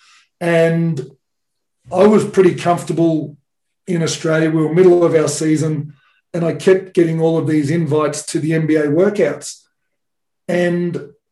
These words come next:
Leon gave me the, maybe the single best piece of advice that anyone's ever given me. He said, "Don't you even think about getting on a plane. They think you can play right now. Hide. You stay in Australia. Don't get on a plane.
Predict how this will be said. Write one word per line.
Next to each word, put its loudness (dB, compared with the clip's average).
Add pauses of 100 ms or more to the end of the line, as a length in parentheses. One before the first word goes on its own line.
Leon 4
gave 6
me 0
the, 0
maybe 0
the -2
single 0
best 0
piece -2
of -2
advice -2
that -6
anyone's -4
ever -2
given -2
me. -6
He -6
said, -6
"Don't 0
you 4
even -2
think -4
about 0
getting -2
on -4
a -4
plane. -4
They 4
think -2
you -2
can -6
play 2
right 2
now. -4
Hide. 0 (540)
You 2
stay 4
in 4
Australia. 4
Don't 4
get 6
on 4
a 2
plane. -2